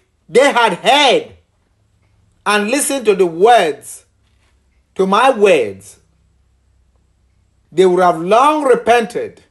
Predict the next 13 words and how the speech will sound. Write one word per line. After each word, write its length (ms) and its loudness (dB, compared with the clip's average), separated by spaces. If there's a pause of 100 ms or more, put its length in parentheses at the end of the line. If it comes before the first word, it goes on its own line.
(1080)
We 200 2
know 500 2
that 420 -6 (1500)
when 340 2
Nineveh 600 -2 (1300)
listened 680 -4
to 100 -6
the 120 -6
words 760 0 (160)
of 160 -4
the 80 -4
prophet 420 0
Jonah, 480 -4